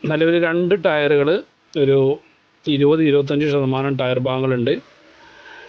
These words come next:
അതിന് പകരമായിട്ട് പുത്തൻ പുതിയ ടയർ, ഇതുപോലെ തന്നെ രണ്ട് ടയറുകൾ ഇട്ട് തരും. സിംഗിൾ ഓണറാണ്. നാൽപത്തി അയ്യായിരം കിലോമീറ്ററിനടുത്താണ് വാഹനം ഓടിയത്.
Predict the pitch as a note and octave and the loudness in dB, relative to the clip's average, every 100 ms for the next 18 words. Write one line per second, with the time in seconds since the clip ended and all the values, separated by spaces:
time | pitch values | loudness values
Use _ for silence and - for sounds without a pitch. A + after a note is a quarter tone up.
0 | - C#3 C#3 C#3+ C#3 C3+ D3 C#3+ D3 D3+ | -10 -4 0 0 0 0 -2 -2 -2 0
1 | A3 E4+ - C#3+ C3 D#3+ D3 C#3 C#3 C3+ | -2 -4 -4 -4 -2 -2 0 0 0 -2
2 | B2+ C3 B2+ B2 B2+ B2 C3+ C3+ B2 A#2+ | 0 0 0 0 -2 -2 -2 -2 -2 -2
3 | B2 B2 A#2 A#2 A2+ G#2+ A#2 A#2 F3+ F3+ | -2 -4 -2 -2 -2 -2 -2 -2 -4 -8
4 | _ _ _ _ _ _ _ _ - - | _ _ _ _ _ _ _ _ -20 -20
5 | _ _ _ _ _ _ _ _ _ _ | _ _ _ _ _ _ _ _ _ _
6 | _ _ _ _ _ _ _ _ _ _ | _ _ _ _ _ _ _ _ _ _
7 | _ _ - - - F#3+ G3+ A3+ G3+ E3+ | _ _ -14 -8 -4 0 0 0 0 0
8 | E3 D#3 D3 D3+ E3+ - - C#3+ C#3 D3+ | -2 -2 -2 -2 -2 -6 -6 -4 -2 -4
9 | C#3 E3+ C#3 F3+ F3 F3 F3 D3+ C#3 C#3+ | -4 -6 -2 0 2 2 2 0 -2 -2
10 | D3+ D#3+ D3 C#3 C3 B2+ C3 B2+ A#2+ A#2+ | -2 -2 -2 0 -2 -2 -4 -4 -4 -4
11 | A#2+ A#2 A#2 A2+ A#2 A#2 A2 G#2+ G2+ | -4 -2 -4 -4 -2 -2 -2 -4 -8